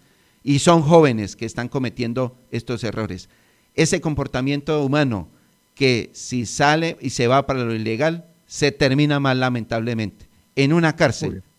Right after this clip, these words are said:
Speaker 1: privados de la libertad o en un cementerio perdiendo su vida.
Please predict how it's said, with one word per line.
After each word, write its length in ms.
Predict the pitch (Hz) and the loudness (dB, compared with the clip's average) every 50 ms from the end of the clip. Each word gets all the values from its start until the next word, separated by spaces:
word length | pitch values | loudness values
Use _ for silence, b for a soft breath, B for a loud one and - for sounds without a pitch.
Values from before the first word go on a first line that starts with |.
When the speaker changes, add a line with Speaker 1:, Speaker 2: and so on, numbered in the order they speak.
| _ _ | _ _
Speaker 1:
privados 400 | 156 143 143 147 151 151 151 143 | 2 4 6 8 8 8 6 4
de 120 | 135 123 | 2 0
la 100 | 117 113 | 0 -2
libertad 540 | 110 113 110 107 107 - - 120 101 87 b b b b b b b b b _ _ _ | -2 -2 -4 -4 -6 -4 -4 -4 -4 -6 b b b b b b b b b _ _ _
o 400 | - 143 147 143 143 135 139 - | 4 6 6 6 4 2 -4 -8
en 140 | - 117 107 | -6 -6 -4
un 100 | 107 113 | -4 -6
cementerio 640 | 110 - 127 123 113 101 - - 113 107 117 120 113 | -6 -6 -6 -6 -6 -6 -6 -6 -6 -4 -6 -8 -6
perdiendo 500 | - 110 104 92 98 107 101 101 98 101 | -6 -8 -8 -6 -6 -6 -6 -6 -8 -10
su 160 | - - 95 | -8 -8 -8
vida. 260 | 95 92 92 90 | -6 -6 -8 -10